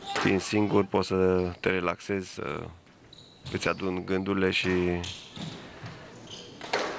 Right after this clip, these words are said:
să fugi, uh, la birou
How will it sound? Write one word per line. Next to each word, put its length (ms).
să 200
fugi, 420
uh, 440
la 140
birou 560